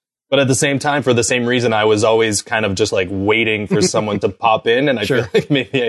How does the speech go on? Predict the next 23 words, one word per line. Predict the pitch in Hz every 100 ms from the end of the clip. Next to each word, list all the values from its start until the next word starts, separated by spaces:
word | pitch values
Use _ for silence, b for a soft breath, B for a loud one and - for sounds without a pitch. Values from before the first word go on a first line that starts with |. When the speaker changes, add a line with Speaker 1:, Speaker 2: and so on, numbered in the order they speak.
| 117
Speaker 1:
I, | 110
I, | 104 104 _ _ _ _ -
I | 110
was | 107
distracted | 98 113 - 120 117 120 107 90
by | 104 98
the | 98
lack | 95 104 101
of | 107 90
distraction, | 98 - 110 104 - 92 90 _ _ _
strangely | - 101 95 92
enough. | 92 - -
But, | 107 92
uh, | 107 101 -
overall, | 135 160 139
some | - 123
pretty | 127
good | 117 107 95 _
gags, | - 107 117 110
I | 101 101
would | 104
say. | - 107 127 _ _ _ _ -
Speaker 2:
Yep. | 277